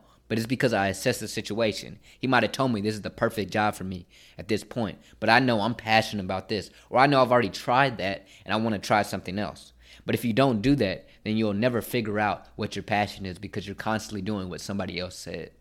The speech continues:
For example, somebody could come back to you at this point in your life and say, "Hey man, Santa Claus is real," even though you've already assessed that thing a long time ago.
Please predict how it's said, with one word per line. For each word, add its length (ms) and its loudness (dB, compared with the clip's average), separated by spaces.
For 240 2
example, 480 -2
somebody 360 2
could 200 -4
come 160 0
back 240 2
to 100 -4
you 280 -2
at 180 -8
this 160 0
point 240 2
in 60 4
your 100 2
life 180 4
and 120 0
say, 180 0
"Hey 180 4
man, 420 0
Santa 280 -2
Claus 360 2
is 260 4
real," 400 -2
even 240 0
though 140 4
you've 180 4
already 300 4
assessed 420 -2
that 240 0
thing 240 4
a 60 0
long 340 4
time 260 2
ago. 300 -6